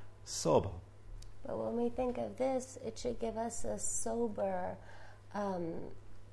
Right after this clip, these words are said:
Speaker 2: we should feel sober about it.
Speaker 1: Humble.
Speaker 2: Humble.
Speaker 1: Parce que la différence entre ces gens-là
Speaker 2: Because the difference between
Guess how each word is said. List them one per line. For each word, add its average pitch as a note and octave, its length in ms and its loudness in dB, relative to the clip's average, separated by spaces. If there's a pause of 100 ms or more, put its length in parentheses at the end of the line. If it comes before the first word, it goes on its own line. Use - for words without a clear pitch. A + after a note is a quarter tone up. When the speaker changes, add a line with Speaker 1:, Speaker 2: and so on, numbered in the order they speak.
(160)
Speaker 2:
we G#3 140 0
should A3 220 2
feel A#3+ 280 0
sober G#3+ 500 0
about D3+ 300 -4
it. D3 120 -6 (640)
Speaker 1:
Humble. C3 380 10 (560)
Speaker 2:
Humble. B3 400 0 (600)
Speaker 1:
Parce A#2+ 220 0
que C3+ 100 2
la A#2 160 10
différence C3+ 600 4
entre B2+ 260 -2
ces C3+ 220 4
gens-là B2 480 4 (1120)
Speaker 2:
Because B3 300 0
the A#3+ 140 6
difference B3+ 500 4
between A3+ 640 4